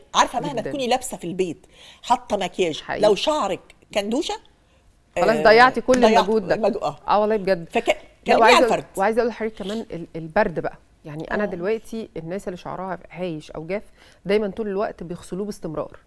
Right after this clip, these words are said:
Speaker 2: عندهم فكرة
Speaker 1: عايزة
Speaker 2: الغسيل
Speaker 1: أبله،
Speaker 2: المتكرر
Speaker 1: مش، آه.
Speaker 2: إن أنا هلم شعري بيه، فأنا أحط أبل وأحط زيت و-، ومجرد إنه ينشف تاني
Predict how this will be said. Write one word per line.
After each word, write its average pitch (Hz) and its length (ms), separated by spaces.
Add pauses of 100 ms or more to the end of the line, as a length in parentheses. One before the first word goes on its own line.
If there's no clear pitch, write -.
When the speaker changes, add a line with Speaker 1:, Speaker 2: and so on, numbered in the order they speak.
(200)
Speaker 2:
عندهم 185 400
فكرة - 160
Speaker 1:
عايزة 262 300
Speaker 2:
الغسيل 240 360
Speaker 1:
أبله، 214 100
Speaker 2:
المتكرر 202 380
Speaker 1:
مش، 226 80
آه. - 480
Speaker 2:
إن 175 100
أنا 226 180
هلم 208 460
شعري 185 340
بيه، 151 200 (260)
فأنا 180 320
أحط - 360
أبل 269 360 (180)
وأحط 202 340
زيت 233 360
و-، - 40
ومجرد 185 600
إنه 190 180
ينشف 247 260 (100)
تاني 285 280